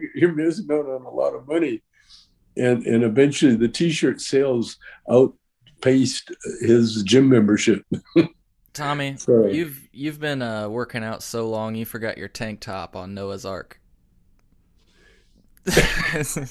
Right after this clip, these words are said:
Speaker 2: Sorry. That can't get you with a joke.
Speaker 1: <laughs> I like that one.
Speaker 2: Yeah.
Speaker 1: <laughs>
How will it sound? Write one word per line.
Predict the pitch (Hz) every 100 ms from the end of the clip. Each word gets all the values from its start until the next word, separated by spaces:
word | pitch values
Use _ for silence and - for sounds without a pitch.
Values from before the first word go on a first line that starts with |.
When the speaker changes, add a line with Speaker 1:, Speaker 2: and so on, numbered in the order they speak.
| -
Speaker 2:
Sorry. | - - 95 127 117
That | - - - 202 - 180 175 - 123 -
can't | - - 131 -
get | 127
you | 120
with | 113 104
a | 107 - - - - - - - - - - - - - - 214 214 -
joke. | 190 - - 170 165 -
Speaker 1:
<laughs> |
I | 160
like | 165 160 160
that | 143 135 123
one. | 120 185 - - -
Speaker 2:
Yeah. | 151 113 113 120
Speaker 1:
<laughs> | 151